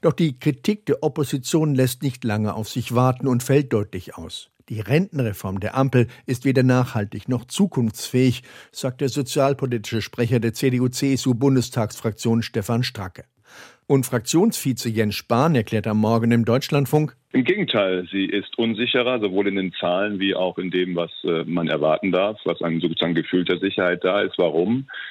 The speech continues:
Speaker 2: Äh, weil die Ampel den neu justierten Generationenvertrag im Grunde aushebelt, kündigt.
Speaker 1: Nicht nur wie bisher bis zum Jahr zweitausendfünfundzwanzig, sondern nunmehr bis mindestens zum Jahr zweitausendneununddreißig soll das Niveau der gesetzlichen Rente bei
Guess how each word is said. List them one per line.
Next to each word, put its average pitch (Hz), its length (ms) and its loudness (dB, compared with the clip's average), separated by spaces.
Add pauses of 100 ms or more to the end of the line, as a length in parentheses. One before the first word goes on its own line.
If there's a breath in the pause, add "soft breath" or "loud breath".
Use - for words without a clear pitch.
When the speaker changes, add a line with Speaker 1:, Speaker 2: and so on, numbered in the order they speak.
(140 loud breath)
Speaker 2:
Äh, 87 120 -2
weil 87 180 2
die 110 180 0
Ampel 107 420 0
den 101 540 -2
neu 95 240 2
justierten 107 520 0
Generationenvertrag 95 1000 0 (220)
im 90 100 -2
Grunde 87 380 2
aushebelt, 87 760 0 (140)
kündigt. 98 580 -4 (120)
Speaker 1:
Nicht 175 260 -2
nur 180 100 4
wie 160 80 6
bisher 151 340 0
bis 156 220 -2
zum 165 140 4
Jahr 139 240 4
zweitausendfünfundzwanzig, 117 1300 0 (260 loud breath)
sondern 151 280 2
nunmehr 190 280 4
bis 143 180 -4
mindestens 170 500 0
zum 156 140 -2
Jahr 135 160 0
zweitausendneununddreißig 127 1500 0
soll 123 180 0
das 131 220 0
Niveau 135 300 4
der 147 160 4
gesetzlichen 127 640 -2
Rente 120 300 0
bei 110 200 -2